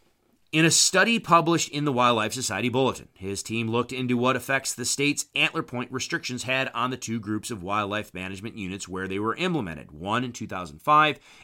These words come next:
and the other in two thousand twelve. The restrictions affected buck harvest as ex-, expected, they found. In two thousand five, in the two thousand five area, the proportion of yearlings in the buck harvest fell from fifty-one percent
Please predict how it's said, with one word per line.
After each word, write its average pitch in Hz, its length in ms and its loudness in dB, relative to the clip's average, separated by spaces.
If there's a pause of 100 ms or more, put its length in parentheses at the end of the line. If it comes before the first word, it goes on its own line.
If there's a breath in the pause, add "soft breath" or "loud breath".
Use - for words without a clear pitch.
and 143 300 2
the 139 100 2
other 107 300 0
in 87 320 -10
two 85 180 -14
thousand 76 380 -14
twelve. 143 500 4 (680 loud breath)
The 131 120 -2
restrictions 196 840 0
affected 127 460 -4
buck 143 220 4
harvest 113 580 -2
as 165 320 2
ex-, - 240 -2 (160)
expected, - 640 -4 (160)
they 82 120 -12
found. - 360 -16 (420 loud breath)
In 123 160 0
two 135 140 0
thousand 123 300 0
five, 131 320 0
in 123 140 0
the 104 80 -4
two 185 200 -2
thousand 139 380 0
five 156 400 4
area, 98 280 -4
the 110 120 -6
proportion 113 520 -6
of 110 100 -6
yearlings 113 520 -2
in 120 80 -4
the 117 60 -4
buck 92 280 -4
harvest 95 380 -4
fell 107 340 -2
from 120 200 -6
fifty-one 120 580 -2
percent 123 440 -4